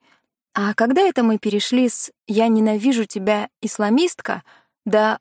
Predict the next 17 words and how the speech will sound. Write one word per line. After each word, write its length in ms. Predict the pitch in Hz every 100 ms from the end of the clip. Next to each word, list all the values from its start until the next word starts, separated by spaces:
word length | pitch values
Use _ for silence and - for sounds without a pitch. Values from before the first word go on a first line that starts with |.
| _
"у 80 | 233
тебя 260 | 220 214 240
такой 280 | 220 - 233
прикольный 500 | - - 220 208 208
акцент"? 480 | - - 175 - _ _ _ _ _ _ _ _
Я 140 | 240 226
что-то 320 | - 220 208
не 160 | 208
успела 380 | 220 208 269 277
заметить, 520 | 247 247 226 - - _ _ _ _
как 180 | - 302
ты 100 | -
перескочил 560 | - 190 - 214 - 226
с 100 | -
одного 280 | 190 196 196
на 100 | 185
другое. 480 | 196 202 190 175